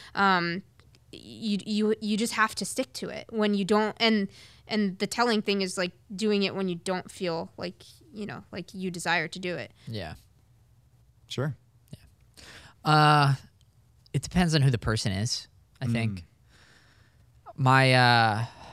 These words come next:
Speaker 2: my stereotypical answer would be, like, I would tell them to pray the rosary, and not in, like, a,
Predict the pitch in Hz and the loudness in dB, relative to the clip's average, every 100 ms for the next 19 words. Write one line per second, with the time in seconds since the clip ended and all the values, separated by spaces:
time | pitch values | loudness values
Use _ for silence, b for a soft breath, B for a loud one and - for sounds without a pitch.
0 | B 120 113 - 123 127 - 135 123 123 | B 0 0 2 2 2 0 -2 0 0
1 | 127 131 120 113 104 104 101 107 113 110 | 0 0 0 0 0 0 0 0 0 0
2 | 107 110 107 95 85 113 117 139 _ _ | 0 0 0 0 -2 0 -2 -4 _ _
3 | b b - 113 120 117 110 104 107 104 | b b -4 2 2 2 0 2 2 0
4 | 127 | -4